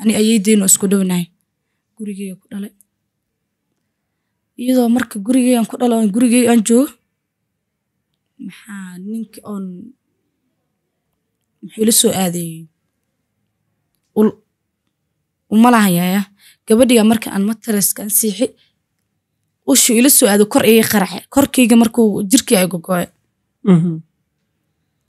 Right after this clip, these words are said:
Speaker 1: Waa istaagu waaye.
Speaker 2: Mhm.
Speaker 1: Istaagu istaagaya, gabadha lugtu iga istaagay.
Speaker 2: Mhm.
Speaker 1: Ani waa hinaaqee.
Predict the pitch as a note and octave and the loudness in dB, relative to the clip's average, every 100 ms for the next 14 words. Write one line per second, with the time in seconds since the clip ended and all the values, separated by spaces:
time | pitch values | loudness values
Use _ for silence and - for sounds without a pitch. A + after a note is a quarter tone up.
0 | _ _ _ G3+ G3 - - A3+ A3 F3+ | _ _ _ -6 -4 -2 2 4 4 0
1 | F3 F3 F3 - _ _ - E3+ E3 A3 | -6 -4 -4 -6 _ _ 0 2 0 -4
2 | - - D#4+ A#3+ A3+ - C#4 C#4 A#3 F#3+ | -4 2 2 4 0 2 4 4 4 4
3 | A#3 A3+ A3+ - G#3 G3 G3+ - F#3+ F3 | 2 4 0 0 -2 0 -2 -2 -2 -4
4 | G#3 _ _ _ _ _ _ - F#3 E3 | -8 _ _ _ _ _ _ -2 2 4
5 | A#3 C4 C4 B3+ A3 G#3 - A#3 | 4 6 6 4 2 0 0 -2